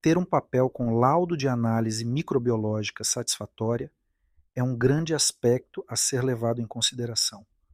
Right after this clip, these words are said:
Porém, para um restaurante ou clínica de estética,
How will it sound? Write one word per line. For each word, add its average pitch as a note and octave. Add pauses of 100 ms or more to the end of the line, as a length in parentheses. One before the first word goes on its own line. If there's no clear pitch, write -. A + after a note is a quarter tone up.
(380)
Porém, A2+ (540)
para B2+
um B2+
restaurante B2+
ou C#3
clínica C#3
de A2
estética, -